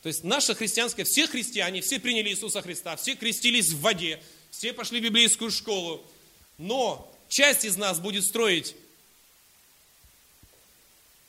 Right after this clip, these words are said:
Боже мой, или строит уже, аллилуйя, Господи, помилуй, не я ли, не я ли это, не про меня ли говорит? Смотрите,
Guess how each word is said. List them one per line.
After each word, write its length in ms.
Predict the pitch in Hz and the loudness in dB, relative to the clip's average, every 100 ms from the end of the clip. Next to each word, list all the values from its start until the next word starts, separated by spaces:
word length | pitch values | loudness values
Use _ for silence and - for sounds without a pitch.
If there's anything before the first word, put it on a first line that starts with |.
| _ - - _ | _ -20 -20 _
Боже 260 | 143 165 160 | -8 -6 -4
мой, 220 | 143 135 - - _ _ | -4 -6 -10 -20 _ _
или 120 | 160 | -8
строит 400 | 156 156 185 156 | -2 4 4 4
уже, 280 | 165 170 131 | 0 0 0
аллилуйя, 400 | 139 131 135 131 110 | -4 -6 -4 -4 -6
Господи, 360 | 123 139 156 135 | -6 -4 -2 -2
помилуй, 380 | 175 180 151 139 | 0 2 2 0
не 100 | 170 | 2
я 160 | 170 | 2
ли, 100 | 151 | 2
не 140 | 160 214 | 2 4
я 160 | 240 | 6
ли 100 | 180 | 8
это, 180 | 165 151 | 6 4
не 100 | 175 | 2
про 120 | 190 | 2
меня 200 | 214 220 | 4 6
ли 100 | 180 | 6
говорит? 320 | 160 156 143 - | 6 4 4 2
Смотрите, 400 | 190 190 143 | 2 2 0